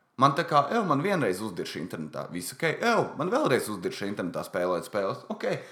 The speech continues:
Trešajā reizē es šķaidu monitoru. Savs Maksim tumbas tieši tāpat. Kaut kas nesagāja. Kaut kas nesagāja vienreiz, kaut kas nesagāja otrais. Es salauzu vadus. Nu, to štekers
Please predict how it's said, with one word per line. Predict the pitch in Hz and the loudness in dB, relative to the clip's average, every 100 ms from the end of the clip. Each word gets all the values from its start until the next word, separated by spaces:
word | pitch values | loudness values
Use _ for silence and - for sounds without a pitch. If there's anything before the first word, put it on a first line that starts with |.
| - - | -20 -8
Trešajā | 175 196 202 190 | 0 2 4 6
reizē | 180 185 180 - | 6 6 4 2
es | 135 - | -2 -2
šķaidu | 170 175 160 | 2 2 2
monitoru. | 185 185 123 69 - - _ _ _ _ _ _ _ _ _ - | 0 0 -2 -4 -6 -14 _ _ _ _ _ _ _ _ _ -2
Savs | 139 135 | 2 4
Maksim | 151 151 160 175 139 | 8 6 6 0 0
tumbas | 160 170 185 - - - | 0 2 0 -2 -10 -10
tieši | 85 - - | -4 -2 4
tāpat. | 135 135 160 - - - _ _ | 4 6 2 2 -8 -20 _ _
Kaut | 98 101 | -2 -2
kas | - | 0
nesagāja. | 147 160 160 110 82 73 - | 2 2 0 0 -2 -2 -6
Kaut | 76 80 | -6 -4
kas | - | -4
nesagāja | 92 98 107 113 | -4 4 4 6
vienreiz, | 131 143 139 | 6 6 2
kaut | - 98 | 2 0
kas | - | 0
nesagāja | 101 101 101 104 101 | -4 -4 2 6 6
otrais. | 113 139 151 139 135 - - - _ _ _ _ _ _ _ _ - | 6 4 2 0 -2 -10 -20 -20 _ _ _ _ _ _ _ _ -12
Es | - | -2
salauzu | 120 120 131 110 | 4 6 6 6
vadus. | 131 151 135 - - - _ _ _ _ _ _ - | 4 2 0 -8 -18 -20 _ _ _ _ _ _ -4
Nu, | 135 | 0
to | 107 | 0
štekers | - - 95 - 80 | -2 -2 -2 -2 -6